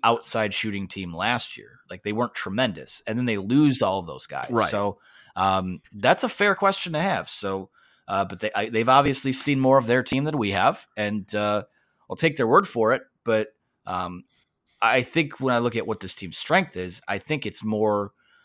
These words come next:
Speaker 1: their length, their versatility, and their athleticism, as opposed to the ball going through the hoop, which is obviously a very important, uh, distinction.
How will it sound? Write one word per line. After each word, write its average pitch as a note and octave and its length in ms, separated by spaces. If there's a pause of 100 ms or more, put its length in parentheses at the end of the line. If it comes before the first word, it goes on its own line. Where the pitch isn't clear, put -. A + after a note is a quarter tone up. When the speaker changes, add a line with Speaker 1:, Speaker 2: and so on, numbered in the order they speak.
(140)
Speaker 1:
their A2 140
length, A#2+ 460
their G#2 120
versatility, G#2 800
and F#2 100
their F#2 120
athleticism, F2+ 640
as F#2 220
opposed F#2+ 480
to F2+ 180
the F#2 100
ball F#2 300
going F#2+ 240
through G#2 140
the F#2+ 100
hoop, D3+ 280
which D2+ 200
is D2+ 320
obviously F#2 380
a F2+ 60
very G2 220
important, F#2 560
uh, F2+ 300 (880)
distinction. - 540